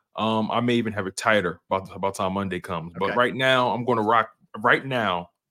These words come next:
Speaker 1: twenty-seven twenty-three. I'm flirting around there, Eagles.
Speaker 2: All right, beautiful. So we'll, we'll get you again. You know, we'll, we're gonna go full bore into this thing on Monday 'cause that's gonna be the game, and we're gonna have a better idea around the league of where things are too.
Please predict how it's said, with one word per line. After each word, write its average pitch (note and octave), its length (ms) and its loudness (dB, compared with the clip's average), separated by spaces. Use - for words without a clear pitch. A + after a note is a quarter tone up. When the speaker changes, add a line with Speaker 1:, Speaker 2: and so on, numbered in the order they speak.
Speaker 1:
twenty-seven A#2+ 640 -4
twenty-three. F#2+ 580 -6
I'm G2+ 120 0
flirting F#2+ 320 -2
around F2 300 -2
there, C#2+ 240 -4
Eagles. - 240 -16
Speaker 2:
All G2+ 100 -12
right, F2 160 -14
beautiful. A#2 380 -12
So C#3 160 -8
we'll, C#3+ 220 -4
we'll D3 160 -4
get C#3+ 200 -4
you B2 140 -6
again. A2+ 400 -6
You G#2+ 200 -14
know, G2 140 -10
we'll, B2+ 340 -8
we're C3+ 140 -8
gonna C3 140 -8
go A2 160 -6
full A#2 760 -6
bore G2+ 500 -8
into G2 220 -14
this F#2 180 -14
thing F#2 160 -14
on E2+ 180 -14
Monday E2 380 -14
'cause F2 160 -16
that's G2+ 220 -8
gonna G2 160 -10
be F#2 160 -12
the F#2+ 160 -10
game, F#2 260 -10
and F#3+ 180 4
we're G3 60 2
gonna F3 140 6
have D3 80 4
a - 20 -4
better C#3 260 4
idea B2 400 2
around A2+ 220 -2
the G2+ 80 -6
league G#2+ 320 -6
of F#2 140 -8
where G#2 180 -6
things F#2+ 300 -12
are F#2 180 -6
too. F#2+ 380 -8